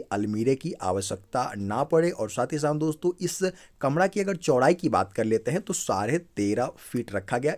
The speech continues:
सॉरी, लंबाई की बात कर लेते हैं, साढ़े तेरह फीट रखा गया है। चौड़ाई की बात कर लेते हैं तो बारह फीट का चौड़ाई दोस्तों रखा गया है। अब दोस्तों, चलिए मैं आपको कुछ अलग चीज़ दिखाने वाला हूं जो कि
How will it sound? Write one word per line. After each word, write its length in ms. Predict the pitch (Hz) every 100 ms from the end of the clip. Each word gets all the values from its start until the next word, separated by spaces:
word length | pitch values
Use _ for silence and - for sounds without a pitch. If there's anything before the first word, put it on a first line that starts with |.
| -
सॉरी, 300 | - 120 139
लंबाई 420 | 127 110 110 117
की 140 | 160 113
बात 240 | 92 95
कर 80 | 113
लेते 260 | 110 117 151
हैं, 60 |
साढ़े 260 | - 98 110
तेरह 280 | - - 151
फीट 260 | 160 -
रखा 200 | 151 160
गया 200 | 160 165
है। 100 | 190 - - - -
चौड़ाई 320 | 151 151 175
की 120 | 170
बात 240 | 113 107
कर 100 | -
लेते 300 | 117 117 -
हैं 120 | 139 180
तो 140 | 156
बारह 360 | 104 92 101 113
फीट 320 | - 117 -
का 140 | 110
चौड़ाई 440 | 110 107 98 95 104
दोस्तों 380 | 101 95 - - - -
रखा 340 | 95 95 - 92
गया 200 | 101 92
है। 300 | 107 101 - - - - -
अब 140 | 180
दोस्तों, 280 | 175 185 202
चलिए 300 | 175 151 165
मैं 120 | 170
आपको 280 | 143 131 151
कुछ 240 | 151 151 - -
अलग 200 | 120 147
चीज़ 200 | - 139
दिखाने 360 | 135 - 127
वाला 220 | 143 156 151
हूं 140 | 135
जो 200 | 151 117
कि 220 | - 202